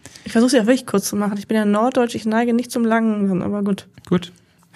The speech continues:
Speaker 1: <laughs>
Speaker 2: We will see. Was ist dein Lieblings-K-I-Tool?
Speaker 1: Ah, auf die Frage war ich vorbereitet und ich weiß immer nicht, was ich genau sagen soll, weil die Wahrheit ist natürlich, ähm, ich finde, viele K-I-Tools sind am Ende Chat G P T und irgendein anderes Frontend vorgetackert.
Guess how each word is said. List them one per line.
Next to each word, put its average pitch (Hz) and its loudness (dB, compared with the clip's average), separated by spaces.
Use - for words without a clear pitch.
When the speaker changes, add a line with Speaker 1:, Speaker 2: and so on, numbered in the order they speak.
Speaker 1:
<laughs> - -2
Speaker 2:
We 113 4
will 113 4
see. 113 -2
Was 117 4
ist 135 0
dein 117 2
Lieblings-K-I-Tool? 131 -2
Speaker 1:
Ah, 285 6
auf 226 -2
die 294 4
Frage 294 2
war 233 6
ich 226 0
vorbereitet 226 2
und 220 0
ich 202 -4
weiß 214 2
immer 214 0
nicht, 202 -2
was 196 0
ich 196 -4
genau 185 2
sagen 185 2
soll, 185 0
weil 185 0
die 180 0
Wahrheit 185 0
ist 190 -6
natürlich, 190 2
ähm, 180 0
ich 180 -8
finde, 190 2
viele 190 0
K-I-Tools 190 -4
sind 180 0
am - 0
Ende 202 2
Chat 202 -2
G 202 -4
P 196 0
T 196 0
und 190 0
irgendein 190 0
anderes 190 0
Frontend 226 -2
vorgetackert. 254 -2